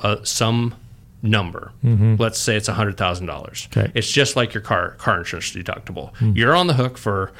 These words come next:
Speaker 1: you know, the five hundred dollar deductible, and after that, your insurance kicks in. So we actually have insurance on our trust that stops the loss.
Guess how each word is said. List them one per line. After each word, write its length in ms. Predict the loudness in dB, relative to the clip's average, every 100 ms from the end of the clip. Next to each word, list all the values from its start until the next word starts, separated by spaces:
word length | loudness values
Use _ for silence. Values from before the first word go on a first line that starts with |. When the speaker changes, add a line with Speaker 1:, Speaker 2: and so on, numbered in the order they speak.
| -20 -4
Speaker 1:
you 100 | -2
know, 240 | 0 -2
the 80 | -4
five 240 | -2 0 2
hundred 200 | 0 2
dollar 240 | 0 2
deductible, 580 | 0 0 -2 -6 -6 -8 -10 -4
and 140 | 0
after 280 | -2 -2 -2
that, 360 | 0 -2 -6 -20 -20 -20 -20 -20 -4
your 140 | 2 2
insurance 380 | 2 -2 -2 -4
kicks 260 | -6 -4
in. 140 | -6 -4
So 140 | -2
we 160 | 0 -2
actually 320 | -2 -2 -2
have 200 | -2 -2
insurance 840 | 0 0 0 0 0 -4 -6 -8 -18 -20 -12 -2
on 280 | 0 0
our 280 | -2 0 -2
trust 600 | -2 -4 -2 -4 -6 -8 -12 -20 -20 -20 -20 0
that 200 | 0 2
stops 540 | -2 -2 -2 -2 -4
the 140 | -2 -2
loss. 600 | 0 -2 -4 -6 -6